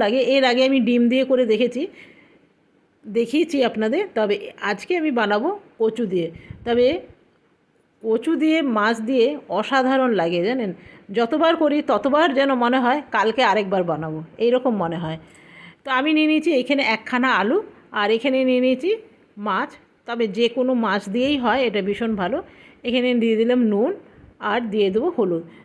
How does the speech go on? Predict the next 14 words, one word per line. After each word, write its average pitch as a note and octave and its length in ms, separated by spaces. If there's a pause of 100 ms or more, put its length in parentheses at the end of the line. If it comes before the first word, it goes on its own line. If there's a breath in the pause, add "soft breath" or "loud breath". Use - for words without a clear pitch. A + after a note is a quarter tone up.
তবে C4+ 200
এই C4+ 140
মাছটা A#3 320
আমি C#4 100 (100)
পরে A3+ 180 (100)
মাখাবো, A3+ 300 (140)
এখন A3+ 180 (100)
মাখাবো G#3+ 360
না। E4 60 (1500)
প্রথমে C4+ 280 (100)
আমি A#3+ 200
কেটে A#3 220
নেব A#3 140 (220)
কচুটা, F#3+ 420